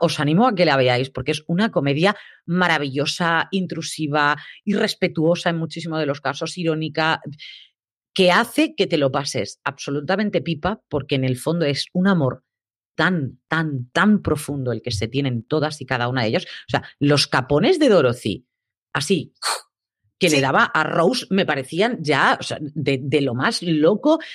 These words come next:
Speaker 1: de amistad. O sea, eso es llega-, llevar la amistad a límites insospechados en el que sabes que la otra no te va a dar directamente.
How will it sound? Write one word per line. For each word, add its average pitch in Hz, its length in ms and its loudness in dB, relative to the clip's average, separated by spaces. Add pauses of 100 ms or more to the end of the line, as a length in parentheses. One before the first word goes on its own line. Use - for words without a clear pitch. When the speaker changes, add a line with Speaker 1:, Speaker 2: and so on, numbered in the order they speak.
(120)
Speaker 1:
de 165 180 4
amistad. 151 560 0
O - 380 -20
sea, 185 200 0
eso 233 260 4
es 349 240 0
llega-, 170 460 2
llevar 185 300 0
la 160 100 2
amistad 147 400 -2
a 277 60 2
límites 254 420 -2
insospechados 196 640 -4
en 240 80 -2
el 175 80 -4
que 151 100 -4
sabes 196 220 -4
que 247 100 0
la 160 120 4
otra 240 180 0
no 202 140 0
te 226 80 2
va 214 80 4
a 170 40 2
dar 269 220 0
directamente. 190 760 -2